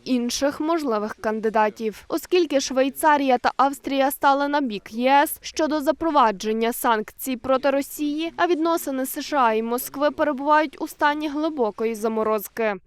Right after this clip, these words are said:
Водночас спроби Саудівської Аравії зіграти роль миротворця провалилися. Китай звинувачують у допомозі Росії вести війну,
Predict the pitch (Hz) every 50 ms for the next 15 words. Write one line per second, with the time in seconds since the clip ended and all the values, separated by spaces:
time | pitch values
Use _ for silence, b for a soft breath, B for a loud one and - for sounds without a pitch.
0 | _ - 302 349 277 330 370 359 - 320 277 269 - - - - - - 320 339
1 | 320 247 277 285 - - 311 311 294 269 214 196 214 214 220 226 - - - 247
2 | 240 240 - - 254 277 302 302 302 277 277 269 277 247 240 294 294 294 302 302
3 | 294 302 294 285 294 302 302 285 294 294 285 285 - 285 294 294 302 294 - -
4 | 311 277 - 277 247 226 208 220 226 220 220 220 214 214 220 - - 226 214 208
5 | 202 190 _ - - - 370 370 339 269 247 247 285 285 285 285 311 311 320 -
6 | - 277 262 247 - - - 294 247 285 262 302 311 294 285 262 233 214 202 233
7 | 226 233 254 - - 285 269 262 254 233 254 262 - - - 294 277 269 294 277
8 | 269 269 285 302 320 330